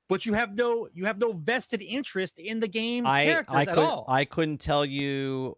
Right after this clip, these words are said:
Speaker 2: the people I take the main quest from. I couldn't tell you one person's name.
Speaker 1: But that's what I'm saying. It,
Speaker 2: Yeah.
Speaker 1: y-, you're not gonna, you're not gonna hook a bunch of people to stay and wanna play your game for years if that's what it is.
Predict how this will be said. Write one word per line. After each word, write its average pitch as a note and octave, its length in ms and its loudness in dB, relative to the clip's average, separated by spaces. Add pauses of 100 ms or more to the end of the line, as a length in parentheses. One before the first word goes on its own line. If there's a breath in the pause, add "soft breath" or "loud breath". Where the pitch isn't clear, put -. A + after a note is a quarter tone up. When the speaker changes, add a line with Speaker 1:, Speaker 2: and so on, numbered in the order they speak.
Speaker 2:
the A#2+ 160 -8
people D#3+ 180 -2
I D#3 60 4
take C#3 300 -2
the A#2+ 80 0
main B2+ 200 0
quest C3 280 -2
from. C#3+ 340 -4
I B2+ 80 2
couldn't C3+ 220 -4
tell C3+ 140 -4
you B2+ 120 -4
one A2+ 200 -2
person's A2 380 -6
name. F2 220 -8 (460)
Speaker 1:
But G3 80 0
that's A3+ 160 -2
what A#3 80 0
I'm A#3 100 0
saying. A3 560 -2
It, E3 300 -8
Speaker 2:
Yeah. F#2+ 100 -6 (320)
Speaker 1:
y-, D#3 160 -6
you're F3+ 180 -2
not A#3+ 160 0
gonna, B3 200 0
you're F#3 120 0
not B3+ 200 0
gonna C4 180 0
hook A#3 220 -2
a G#3+ 60 2
bunch G3+ 300 -4
of G3 120 -4
people G3 320 -4
to F3 100 -6
stay G3 380 -2
and E3 120 -2
wanna F3 220 -2
play F#3 240 -4
your F3 140 -2
game E3+ 340 -6
for D3 200 -12
years D3+ 440 -4
if C3+ 100 -8
that's D#3+ 300 -6
what D3+ 120 -6
it C#3+ 80 -8
is. B2+ 260 -6